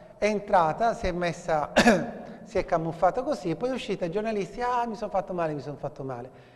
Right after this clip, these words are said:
Qualche giorno dopo è uscita la, la polizia, che chiaramente l'ha scoperta perché lei non era in quel posto e quindi si è distrutta la vita. Anche qui internet non c'entra niente.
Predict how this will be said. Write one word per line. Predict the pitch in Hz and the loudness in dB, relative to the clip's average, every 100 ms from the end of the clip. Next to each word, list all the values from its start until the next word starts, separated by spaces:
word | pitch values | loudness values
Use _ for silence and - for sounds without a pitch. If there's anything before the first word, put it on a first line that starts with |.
| - _ - | -20 _ 0
Qualche | 196 185 180 | 2 2 0
giorno | 214 269 | -2 0
dopo | 202 135 120 | 0 0 -2
è | |
uscita | 190 - 160 135 139 - - - - | -6 -4 -6 -4 -6 -8 -14 -18 -8
la, | 135 131 131 127 131 | -6 -6 -8 -8 -10
la | 139 | -6
polizia, | 202 - 151 131 | -6 -4 -6 -6
che | 139 | -8
chiaramente | 127 139 147 123 131 | -6 -4 -4 -6 -8
l'ha | 131 | -10
scoperta | - 127 147 127 123 | -8 -4 -4 -4 -10
perché | 120 131 | -12 -10
lei | 131 147 127 | -4 -4 -4
non | 120 - - - | -10 -18 -20 -12
era | 151 135 | -6 -6
in | 156 | -6
quel | 254 214 | -6 -6
posto | 139 123 | -8 -8
e | 190 | -8
quindi | 156 127 | -6 -8
si | - | -8
è | 170 | -8
distrutta | 151 - 123 - 135 - - - _ - | -8 -10 -14 -10 -12 -14 -20 -20 _ -8
la | 143 | -6
vita. | 135 135 135 139 - - - | -4 -6 -4 -4 -6 -18 -16
Anche | - 147 254 | -12 -10 -8
qui | - 139 - - | -6 -8 -8 -10
internet | 135 - 135 - - | -10 -10 -10 -12 -12
non | 131 | -12
c'entra | 123 135 120 135 | -12 -14 -12 -12
niente. | 131 127 123 - 135 | -10 -12 -14 -16 -18